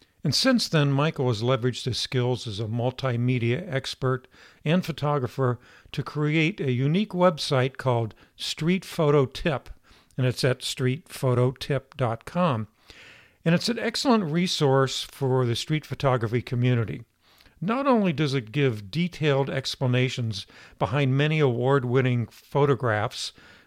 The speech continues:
by the photographer themselves, he also maintains a list of street photography competitions worldwide.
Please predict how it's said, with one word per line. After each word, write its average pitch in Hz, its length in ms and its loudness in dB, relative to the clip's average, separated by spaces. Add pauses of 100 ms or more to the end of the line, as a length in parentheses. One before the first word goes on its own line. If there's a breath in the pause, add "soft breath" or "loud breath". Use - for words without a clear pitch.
(120 loud breath)
by 127 260 4
the 117 120 -2
photographer 127 600 0
themselves, 117 720 2 (400 loud breath)
he 175 160 2
also 247 340 2
maintains 151 600 2
a 127 60 4
list 123 400 0
of 110 100 -4
street 170 320 -4
photography 127 560 -4
competitions 127 800 -4
worldwide. 110 720 0